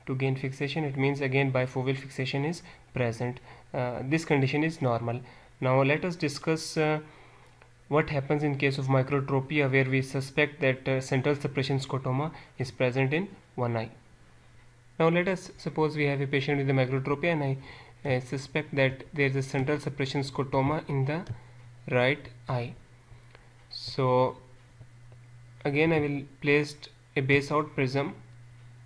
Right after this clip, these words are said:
in front of the eye that I suspect have a central suppression scotoma, which in this case is the right eye. The prism will move the image, uh,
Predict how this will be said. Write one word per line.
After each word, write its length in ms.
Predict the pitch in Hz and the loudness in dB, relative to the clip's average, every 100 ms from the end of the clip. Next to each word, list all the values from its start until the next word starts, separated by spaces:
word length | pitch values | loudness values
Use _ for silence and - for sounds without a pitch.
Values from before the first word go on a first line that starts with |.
| - - - - - - - - - | -20 -20 -20 -20 -20 -20 -20 -20 -6
in 80 | 139 | -6
front 260 | - 143 | 0 0
of 160 | 143 135 | 2 -2
the 140 | 139 - - | -4 -2 -2
eye 320 | 143 160 185 - - - - - - - | 0 0 -4 -10 -20 -20 -20 -20 -20 -10
that 220 | 131 131 135 | -2 0 2
I 80 | |
suspect 520 | 135 139 135 156 151 - | 0 -2 -2 0 0 0
have 300 | 135 135 135 - | 2 4 2 -2
a 140 | 139 | -4
central 320 | 135 139 135 | -2 0 0
suppression 380 | 135 135 135 143 | -2 -2 -2 -2
scotoma, 460 | 135 139 139 156 220 - - - | -2 -2 -2 -4 -6 -12 -20 -12
which 120 | 135 | -2
in 80 | 135 | 2
this 200 | 131 135 | 2 2
case 260 | - 135 135 | 2 2 0
is 200 | - 131 | -6 -8
the 140 | - 131 | -2 2
right 220 | 131 147 | 2 2
eye. 180 | 185 202 - - - - - - - - - - - - - | -2 -4 -8 -20 -20 -20 -20 -20 -20 -20 -20 -20 -20 -20 -8
The 80 | - | -6
prism 420 | 139 170 202 214 | 0 4 4 4
will 300 | 196 202 202 202 | 4 4 2 0
move 380 | 151 156 175 - | 0 2 0 0
the 140 | 190 | -2
image, 420 | - 165 180 175 - | 2 4 6 4 0
uh, 220 | 165 | -2